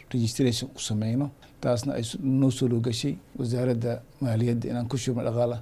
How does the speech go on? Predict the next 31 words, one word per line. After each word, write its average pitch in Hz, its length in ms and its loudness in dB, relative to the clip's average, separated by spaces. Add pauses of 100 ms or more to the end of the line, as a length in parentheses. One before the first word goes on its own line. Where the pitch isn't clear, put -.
(200)
fara 117 200 -4
badan, 120 280 -2
taasoo 117 340 -2
qayb 120 260 0
weyn 123 100 0
ka 120 140 -2
qaadanayso 110 500 -2
horumarka 110 540 -4
waddanka. 113 360 -2 (280)
Waxaa 139 180 0
kaloo 139 160 6
ka 156 60 4
mid 151 200 4
ah, 143 160 4 (160)
eh, 123 540 2
dhismayaasha 135 540 2
wasaaradda 123 420 2
qaarkooda 120 560 0
inaan 123 520 0 (240)
ayagana 120 400 0 (100)
tenderkood 123 500 0
aan 120 120 0
bilaawno, 113 440 0
ay 117 100 -2
ka 120 120 -2
mid 117 180 2
tahay 113 160 -2
wasaaradda 117 400 -2
caafimaadka 117 640 -4 (180)
iyo 131 280 0
wasaaradda, 117 600 -2